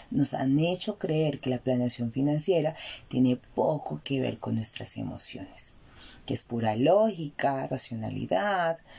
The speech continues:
disciplina, números, principios a seguir. Esa es la razón por la que muchas personas fallamos en la organización de nuestras finanzas personales. Un factor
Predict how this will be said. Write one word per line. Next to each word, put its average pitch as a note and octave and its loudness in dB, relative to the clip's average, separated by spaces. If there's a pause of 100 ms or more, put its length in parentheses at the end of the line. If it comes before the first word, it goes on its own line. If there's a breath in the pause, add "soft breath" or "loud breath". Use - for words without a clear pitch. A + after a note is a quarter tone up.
(360 loud breath)
disciplina, C#3+ 2
números, E3 4 (120)
principios B2+ 0
a C3 -6
seguir. - -12 (720 loud breath)
Esa E3+ 2
es D3+ 0
la D3+ 4
razón F#3 2
por C#3+ 2
la B2+ -2
que A#2 -4
muchas F#3 2
personas A3+ 4 (260 loud breath)
fallamos F#3+ 0
en E3 0
la D3 2
organización B2+ -2
de A2+ -2
nuestras A#2 -2
finanzas G#2+ -6
personales. - -8 (1700 soft breath)
Un G3 -8
factor G#3+ 4